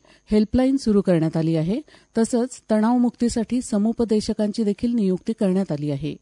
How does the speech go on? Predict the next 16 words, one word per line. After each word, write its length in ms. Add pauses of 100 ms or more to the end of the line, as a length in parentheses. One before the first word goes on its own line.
(360)
तेविसावा 520
पुणे 400
आंतरराष्ट्रीय 720
चित्रपट 540
महोत्सव 580
अर्थात 300 (160)
पिफ 200 (460)
येत्या 300 (120)
तेरा 320
ते 80
वीस 320
फेब्रुवारी 400
दरम्यान 360 (100)
पुण्यात 280
होणार 240
आहे. 220